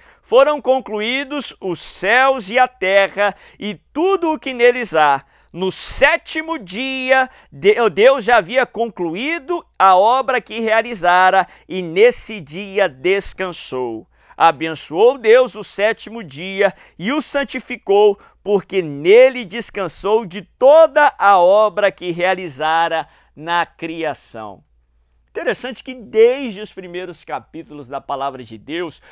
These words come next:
desde os primórdios da criação da humanidade, Deus estabeleceu o dia do descanso.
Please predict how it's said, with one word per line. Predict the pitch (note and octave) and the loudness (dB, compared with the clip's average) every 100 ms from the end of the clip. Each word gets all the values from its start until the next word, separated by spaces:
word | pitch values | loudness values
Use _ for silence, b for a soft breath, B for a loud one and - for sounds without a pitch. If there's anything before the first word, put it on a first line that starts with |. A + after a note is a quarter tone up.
| B C#3 | B -4
desde | G#3+ D4 A3 G#3 | -2 0 -4 -8
os | C4+ - | -12 -12
primórdios | B3+ A#3+ F3+ A3+ C4+ A3 D#3+ F3 D3 | -12 -10 -6 -4 0 -2 -4 -12 -8
da | F3 | -8
criação | F3+ F3 D#3 - E3+ D#3+ | -6 -6 -6 -8 -12 -4
da | E3+ | -4
humanidade, | D#3+ D#3+ C#3+ - B2 E3+ G3+ E3 B2 - B B | -2 -6 -12 -6 0 2 0 -4 -12 -20 B B
Deus | A3+ A#3+ C4+ | 2 4 4
estabeleceu | A#3+ - B3 A#3+ A3+ F#3 - G#3+ | 0 -6 -2 0 -2 -4 -4 -6
o | A#3+ | -6
dia | C#3+ G3 | -10 -10
do | F#3+ A#3 | -10 -14
descanso. | C4 - A#3+ D4+ E4 - _ | -16 -12 -8 -6 -8 -12 _